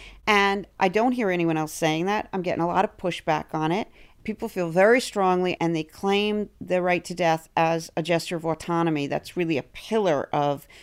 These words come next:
human independence. And I am saying, no, there's interdependence too. Teenagers, should they have a right to kill themselves, you know? When your prefrontal s-,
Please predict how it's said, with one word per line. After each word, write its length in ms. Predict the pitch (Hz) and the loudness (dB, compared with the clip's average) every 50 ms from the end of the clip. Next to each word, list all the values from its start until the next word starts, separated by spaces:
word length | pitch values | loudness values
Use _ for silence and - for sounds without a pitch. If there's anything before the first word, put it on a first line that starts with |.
| - - - - _ | -20 -20 -20 -20 _
human 540 | - - - 165 151 151 147 147 147 147 - - - | -6 0 2 2 2 2 0 -2 -4 -4 -4 -2 0
independence. 720 | 156 147 160 - 208 240 269 262 196 - - - - - - - - - - - - - - _ - | 0 0 0 2 2 2 4 4 2 0 -4 -8 -20 -20 -20 -20 -20 -20 -20 -20 -20 -20 -18 _ 0
And 140 | - 208 | 2 4
I 120 | 202 196 190 | 6 6 4
am 220 | 190 208 240 269 | 4 2 0 -2
saying, 420 | - - 185 160 160 156 156 160 - _ _ _ _ _ _ _ _ | -2 0 0 0 0 0 -2 -4 -8 _ _ _ _ _ _ _ _
no, 320 | - 233 247 254 233 214 214 | 0 4 6 6 6 6 6
there's 240 | 202 226 214 196 214 | 6 4 4 4 2
interdependence 760 | 220 202 214 202 175 185 - 180 175 170 156 156 156 - - | 0 -2 -2 -4 -4 -2 0 0 0 0 -2 -4 -6 -8 -10
too. 340 | - - 175 139 101 76 - - - - - - - - _ _ | -8 -4 -2 -2 -2 -4 -6 -12 -20 -20 -20 -20 -20 -20 _ _
Teenagers, 640 | - 240 254 262 269 269 247 226 190 - 165 156 151 | -2 2 4 4 4 4 4 2 0 -2 -4 -4 -4
should 200 | - - 170 170 | -4 -6 -4 -2
they 120 | - 170 196 | 2 2 2
have 120 | 202 190 | 2 0
a 40 | 175 | -2
right 340 | 160 170 165 160 170 - - | -2 0 2 2 0 0 -4
to 100 | - - | -10 -14
kill 220 | - - 180 175 175 | -8 -4 -4 -4 -4
themselves, 600 | 180 175 175 - - - - - - - - - | -4 -6 -8 -8 -6 -6 -6 -6 -8 -12 -12 -8
you 60 | 196 | -6
know? 220 | 185 175 180 190 196 - - - | -4 -2 -2 -4 -6 -10 -12 -8
When 120 | - 202 196 | -6 -4 -4
your 80 | 196 | -4
prefrontal 420 | - - 277 262 - 285 262 - 254 | -4 -6 -6 -4 -2 -2 -2 -2 -2
s-, 260 | 240 - - - | -4 -6 -10 -16